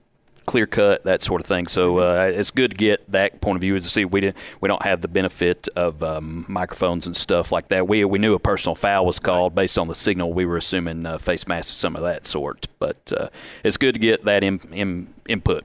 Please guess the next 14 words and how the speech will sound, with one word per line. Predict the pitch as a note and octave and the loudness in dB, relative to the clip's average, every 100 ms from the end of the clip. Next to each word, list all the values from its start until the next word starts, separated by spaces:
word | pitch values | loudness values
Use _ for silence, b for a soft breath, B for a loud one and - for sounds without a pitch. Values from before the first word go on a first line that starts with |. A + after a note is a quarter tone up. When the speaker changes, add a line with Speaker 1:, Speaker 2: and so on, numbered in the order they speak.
| - | -8
Speaker 1:
from | - E2 | -6 -6
you | E2+ | -4
on | E2+ F2 | -8 -6
how | - E2 | -4 -2
exactly | E2 F2+ E2 D#2 | -2 -4 -4 -4
that | D#2 D#2+ | -8 -8
went | E2 | -8
down | D#2+ E2+ | -8 -8
out | - - | -10 -8
there. | - - - - _ _ _ _ _ _ _ B B B B B B | -8 -8 -16 -20 _ _ _ _ _ _ _ B B B B B B
Speaker 2:
Yeah, | C3+ B2+ | 0 0
tell | D#3+ E3 | 0 0
us | C#3 - | -2 -6
now, | C3 C3 B2 | -4 0 0